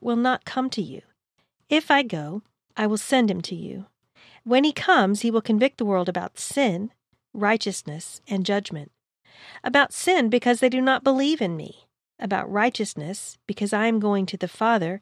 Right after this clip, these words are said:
and you will no longer see me. And about judgment, because the ruler of this world has been judged.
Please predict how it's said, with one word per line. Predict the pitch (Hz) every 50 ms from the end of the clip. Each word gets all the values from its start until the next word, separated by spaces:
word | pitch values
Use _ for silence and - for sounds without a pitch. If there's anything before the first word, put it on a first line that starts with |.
| - -
and | - 214 208
you | 214
will | 214 208
no | 202 196
longer | 190 185 175 175 165 165
see | 156 - - 240 233 226
me. | 196 160 151 160 175 - _ _ _ _ _ _ _ _ _ _ -
And | 202 196 202
about | 196 196 175 - -
judgment, | - 226 240 277 269 - 170 160 170 180 - _ _ _ _ _ -
because | 233 208 - 226 208
the | - 233 220
ruler | 202 240 262 269 277 277 262
of | 240 226
this | 214 240 - -
world | 208 208 202 190 170 185 -
has | 185 180 -
been | - 180 180
judged. | 165 185 180 170 165 165 - - - - -